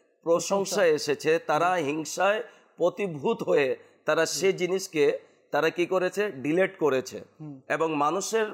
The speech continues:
Speaker 1: মাঝে তারা বিভিন্ন অপবাদমূলক কথা তুলে ধরেছে।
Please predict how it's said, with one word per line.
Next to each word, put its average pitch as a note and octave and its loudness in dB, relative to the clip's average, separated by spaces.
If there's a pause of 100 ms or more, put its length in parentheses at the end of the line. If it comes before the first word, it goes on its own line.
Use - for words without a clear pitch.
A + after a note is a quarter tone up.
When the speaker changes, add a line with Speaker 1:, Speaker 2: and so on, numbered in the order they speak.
Speaker 1:
মাঝে D3 0 (480)
তারা E3 0
বিভিন্ন G#3+ -2
অপবাদমূলক E3+ 0
কথা D3+ 0
তুলে F3+ 0
ধরেছে। C#3 -2